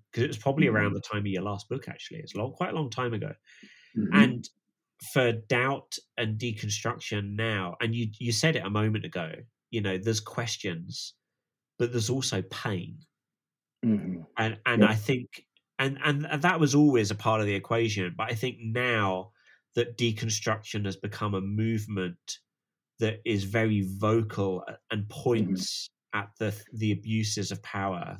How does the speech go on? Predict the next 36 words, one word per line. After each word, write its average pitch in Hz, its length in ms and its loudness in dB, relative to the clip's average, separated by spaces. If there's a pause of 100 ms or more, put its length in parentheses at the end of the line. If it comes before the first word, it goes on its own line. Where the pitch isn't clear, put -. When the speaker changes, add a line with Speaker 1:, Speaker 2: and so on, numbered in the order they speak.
Speaker 1:
the 101 100 -4
things 101 340 -4
that 107 140 -12
c-, - 80 -18 (140)
cause 98 420 -2
pain, 95 400 -6
the 101 80 -10
failures, 95 840 -4 (380)
the 113 60 2
things 107 320 2
that - 100 -4
have 101 100 -8
broken 104 380 0
down 92 240 -4
trust. - 640 -6 (440)
Speaker 2:
Mm-hmm. 170 260 2
Speaker 1:
I 175 60 4
think 113 340 0 (360)
people 131 340 2
watching 110 460 -2
the 101 80 -2
conversation 101 640 -4
probably 104 300 -2
have 104 280 2
a 95 60 -2
greater 104 600 -2
awareness 98 580 -4
now 90 460 -6 (520)
of 98 220 -2 (220)
how 110 340 -2
much 104 480 -2
of - 80 -8
a 101 80 -4
factor 95 600 -6
pain 95 520 -4 (120)
is 95 580 -6